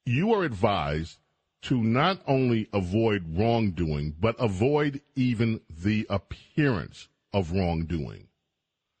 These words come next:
You have a situation here where the two people in charge of the election in Maricopa County, which, as you pointed out before, this is the largest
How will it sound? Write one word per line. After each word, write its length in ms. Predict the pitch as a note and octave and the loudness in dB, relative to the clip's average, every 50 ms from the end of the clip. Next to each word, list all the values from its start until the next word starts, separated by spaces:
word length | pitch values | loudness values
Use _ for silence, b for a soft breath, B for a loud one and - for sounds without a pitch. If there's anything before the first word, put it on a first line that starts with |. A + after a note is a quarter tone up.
| _ _ _ _ _ _ _ _ _ _ - | _ _ _ _ _ _ _ _ _ _ -4
You 280 | G2+ G2+ B2+ E3+ A3+ | -2 0 0 2 2
have 260 | A3 G3+ G3 F#3 D#3 | 2 2 0 0 0
a 40 | D3 | -2
situation 760 | - - C#3+ A2+ - C3 A#2+ F#2+ D#2 D2 C#2+ - - C#2+ C2+ | -2 -2 -4 -4 -2 -2 -2 -2 -2 -4 -6 -8 -12 -12 -10
here 340 | B1 D2 C#2 B1+ - - - _ _ _ _ _ _ _ _ _ _ _ _ _ _ _ | -10 -8 -10 -10 -10 -14 -20 _ _ _ _ _ _ _ _ _ _ _ _ _ _ _
where 200 | - G2 A2+ A#2 | -2 0 0 2
the 140 | A2 G#2 G#2+ | 0 0 -2
two 320 | G2 - - - F3+ G#3 F#3+ | -4 -4 -2 -2 -2 -2 -2
people 480 | - - D3+ C3+ - - B2+ B2 - - | -2 -2 -2 0 0 0 0 0 -2 -2
in 220 | A#2 G#2 G2+ G2+ F#2+ | -2 -2 0 -2 -4
charge 720 | - - - - C3+ C3+ C#3 C#3+ C#3+ D3+ D3+ C#3 - - - _ _ - | -6 -8 -4 0 2 2 2 2 2 0 -2 -4 -8 -14 -16 _ _ -2
of 380 | A2 A2+ A#2 A#2 A#2 A#2 A2+ A#2+ - _ - | 0 2 2 2 2 0 -4 -8 -14 _ -12
the 460 | F2+ E2 E2 A2 A#2 A#2 B2 C3 - - | -10 -4 -2 0 2 2 2 0 0 0
election 800 | A#2 A#2+ B2+ B2+ C3 C3+ C3+ - - - - - D#2 D#2 D2+ - _ _ _ _ _ _ _ _ _ - - - _ _ _ - | 0 0 2 2 2 0 0 -4 -8 -10 -8 -6 -6 -6 -8 -10 _ _ _ _ _ _ _ _ _ -18 -18 -18 _ _ _ 0
in 260 | G#2+ B2+ D3 D#3+ D#3+ | 2 2 2 2 2
Maricopa 580 | E3+ E3+ E3 D#3 D#3 - - E3 D3 C#3+ - | 0 2 2 0 0 0 0 0 0 0 -4
County, 380 | C3+ - - C3+ A#2+ F2 D2 C#2 | -4 -2 -2 0 0 0 0 0
which, 260 | D#2 F#2+ G#2 G2 - | 0 -2 -2 0 0
as 160 | A#2+ G#2 G2 | 0 0 0
you 140 | G#2+ C3+ F3 | 0 -2 -2
pointed 400 | D#3 - D#3+ D3+ D3 C#3 B2+ A#2 | -2 -2 0 2 2 2 2 2
out 220 | A2 G2+ G2+ - - | 0 0 -2 -2 -4
before, 320 | G2 G2+ - C3 A2 F2+ | -6 -4 -2 0 0 0
this 180 | F#2+ B2 - - | 0 -2 -2 -2
is 200 | C3 G#2+ F#2 F#2 | -2 -2 -2 0
the 120 | G#2+ A2 | 0 0
largest 760 | G2 F#2+ F#2 F#2+ G2+ A2+ B2+ C#3 D3+ D3 - E3+ F#3+ F#3 - | 0 0 0 2 2 2 2 0 -2 -2 -2 -2 -2 -2 -6